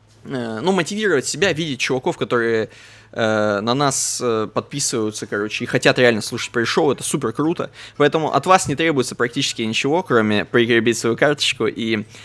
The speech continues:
платить сейчас семьдесят рублей в месяц, а завтра сто тридцать рублей в месяц, а послезавтра, ну, вы знаете сами. Э, поэтому patreon точка ком слэш вебдизайн, пожалуйста, если можете,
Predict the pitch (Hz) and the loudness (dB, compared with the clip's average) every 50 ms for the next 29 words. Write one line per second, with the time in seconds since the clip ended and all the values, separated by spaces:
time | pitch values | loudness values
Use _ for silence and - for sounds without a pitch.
0 | - - - - - 147 - - 127 123 120 - 135 - - - - - 127 - | -20 -20 -20 -20 -20 -10 2 4 4 4 4 2 -6 -6 -4 -4 -2 -2 2 2
1 | 143 123 - - - 135 131 123 107 - 120 107 107 110 107 110 107 107 104 101 | 2 2 2 2 2 2 2 2 2 -2 -4 -2 -2 -2 0 2 2 2 2 0
2 | 123 123 113 107 107 - - - - - - - 110 101 101 98 - - - 127 | -2 -2 -2 -2 -2 -4 -6 -6 -8 -8 0 2 4 6 6 4 4 2 -2 -2
3 | 117 113 117 107 - - - 110 110 101 - - - - - - - 117 - - | 4 6 6 6 4 2 0 0 2 0 0 -2 -4 -4 -4 0 0 0 2 2
4 | 127 160 190 - - - 123 123 123 117 110 113 110 104 104 107 - - - - | -2 -2 -4 -8 -6 -6 -4 -2 0 -2 -2 -2 -4 -6 -6 -8 -10 -12 -12 -12
5 | - - - 110 - - 120 120 117 104 - - - - - - - 127 120 113 | -8 -8 -8 -8 -8 -10 -10 -8 -8 -8 -8 -10 -12 -12 -12 -12 -12 -8 -6 -6
6 | 113 110 104 90 - - - - - - - - - - - - - - - - | -6 -6 -6 -8 -8 -10 -10 -6 -6 -6 -6 -8 -14 -18 -16 -14 -12 -12 -12 -12
7 | - - - 170 - - - 104 - 87 85 - - - 135 135 - 151 156 156 | -14 -16 -16 -16 -12 -8 -8 -8 -8 -8 -14 -16 -16 -14 -14 0 4 4 4 6
8 | - - 185 180 160 - - - 156 208 220 226 202 233 - - 226 - 220 180 | 4 0 0 0 -2 0 -2 0 4 6 4 6 6 2 2 2 2 2 2 0
9 | - - 175 170 - 165 151 143 139 139 151 175 196 208 214 - - - _ _ | 0 -2 -4 -2 -2 -2 -4 -2 -4 -2 -2 -2 -2 -2 -6 -8 -14 -20 _ _
10 | _ - - _ _ - _ _ - - _ - _ _ _ _ _ _ _ _ | _ -20 -20 _ _ -20 _ _ -20 -20 _ -20 _ _ _ _ _ _ _ _
11 | _ _ 127 127 123 135 120 98 - - - - - _ _ _ _ _ _ _ | _ _ 2 4 6 4 4 4 2 -4 -12 -14 -20 _ _ _ _ _ _ _
12 | _ _ _ _ _ _ 127 123 123 127 - - 139 131 143 165 185 - - - | _ _ _ _ _ _ -2 0 0 0 0 -4 -4 -4 -4 -4 -4 -6 -8 -12
13 | - - | -14 -14